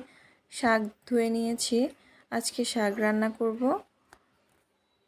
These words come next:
তো শাকটা বসিয়ে দিয়েছি, এদিকে আমার ভাতটা রান্না হয়ে গিয়েছে, এদিকে আমার মাছটাও ভাজি করা হয়ে গিয়েছে।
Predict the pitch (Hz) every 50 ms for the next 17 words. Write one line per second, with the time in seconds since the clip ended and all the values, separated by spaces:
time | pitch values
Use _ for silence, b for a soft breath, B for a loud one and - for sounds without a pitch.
0 | _ _ - 240 240 - 254 233 233 - - 240 226 233 233 - - - 254 247
1 | 254 254 254 254 254 - 269 269 254 240 226 220 226 226 226 226 226 233 220 -
2 | 226 220 220 220 - 226 220 214 214 214 214 226 233 240 240 240 233 233 - 247
3 | 233 233 - - - 226 254 320 - - _ _ _ _ _ _ _ _ _ _
4 | _ _ _ _ _ _ _ _ _ _ _ _ _ _ _ - 320 277 277 262
5 | 262 254 247 254 247 240 240 240 247 240 240 240 240 - - 254 247 240 233 240
6 | 247 226 226 226 220 226 220 226 233 233 233 226 226 220 214 220 226 226 220 220
7 | - - 226 233 277 320